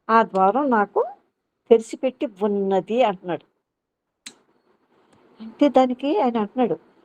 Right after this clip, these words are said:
"అది ఎప్పుడు అలాగే ఉంది. దూరం దగ్గరవుతూ వచ్చింది. ఇంకా దగ్గరగా, ఇంకా స్పష్టంగా మరొకరు ఎవరైనా సరే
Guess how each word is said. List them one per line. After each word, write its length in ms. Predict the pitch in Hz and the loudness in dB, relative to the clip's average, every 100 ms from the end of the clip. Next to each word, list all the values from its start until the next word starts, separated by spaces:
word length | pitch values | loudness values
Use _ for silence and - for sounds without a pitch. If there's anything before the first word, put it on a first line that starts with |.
| _ | _
"అది 160 | 247 214 | 2 2
ఎప్పుడు 380 | 180 - 285 302 | 0 -2 4 4
అలాగే 340 | 240 240 247 | 4 0 0
ఉంది. 380 | 202 175 196 523 622 _ _ _ _ _ _ _ _ _ _ _ - | 0 -4 -6 -8 -12 _ _ _ _ _ _ _ _ _ _ _ 2
దూరం 360 | 220 269 302 247 | 6 8 6 0
దగ్గరవుతూ 460 | 190 233 247 240 | 0 0 0 0
వచ్చింది. 520 | 226 - 190 185 214 719 - _ _ _ - | -2 -2 -14 -6 -6 -6 -12 _ _ _ -8
ఇంకా 380 | 240 - 311 320 | -8 -6 2 4
దగ్గరగా, 640 | 294 196 214 185 185 247 - _ _ _ - | 4 2 -2 -2 -6 -8 -10 _ _ _ -12
ఇంకా 280 | 254 - 311 | -12 -8 -10
స్పష్టంగా 760 | 302 254 220 - 175 185 226 - _ _ _ _ _ _ _ 247 | -4 -4 -2 -4 -2 0 0 -4 _ _ _ _ _ _ _ 2
మరొకరు 340 | 277 269 262 | 4 2 0
ఎవరైనా 600 | 196 160 262 269 320 381 | 0 0 2 4 4 0
సరే 340 | - 285 180 | -6 -6 -6